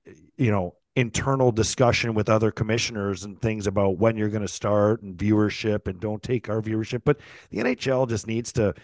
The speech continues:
try to stand on their own and stop trying to copycat at pieces from every league.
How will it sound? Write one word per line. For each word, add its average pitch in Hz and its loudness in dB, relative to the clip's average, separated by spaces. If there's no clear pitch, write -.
try 139 4
to 120 0
stand 135 -2
on 131 -2
their 87 -2
own 98 -2
and 78 -10
stop 120 0
trying 135 -4
to 82 -2
copycat 127 2
at 117 -4
pieces 147 -6
from 104 -2
every 120 -2
league. 104 -4